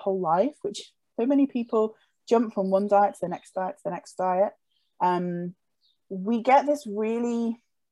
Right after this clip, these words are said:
dis-, you know, disordered view of what food should be and how much food we should be eating. And, you know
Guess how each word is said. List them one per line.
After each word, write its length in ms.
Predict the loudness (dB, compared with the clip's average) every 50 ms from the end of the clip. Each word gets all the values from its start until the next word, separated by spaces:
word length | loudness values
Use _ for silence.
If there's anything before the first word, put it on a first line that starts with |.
| _
dis-, 200 | -4 -4 -4 -6 -12 -6 -2
you 100 | 0 0
know, 140 | 0 0 0
disordered 560 | 0 0 0 0 0 0 2 2 2 2 2
view 180 | 4 6 6
of 100 | 6 6
what 200 | 4 2 2 0
food 180 | -2 -4 -4 -4
should 180 | -8 -16 -10 -6
be 140 | -2 -2
and 100 | -2 -2
how 200 | -4 -4 -2 0
much 220 | 0 0 -2 -4 -6
food 180 | -6 -4 -4
we 80 | -4 -6
should 180 | -6 -10 -12 -12
be 100 | -12 -10
eating. 460 | -8 -10 -10 -10 -10 -10 -10 -8 -8 -8 -6
And, 380 | -4 -4 -4 -4 -6 -8 -10 -12 -16 _ _ _ _ _ _ _ _ _ _ _ _
you 120 | -2 2
know 400 | 2 4 4 2 0 -2 -4 -6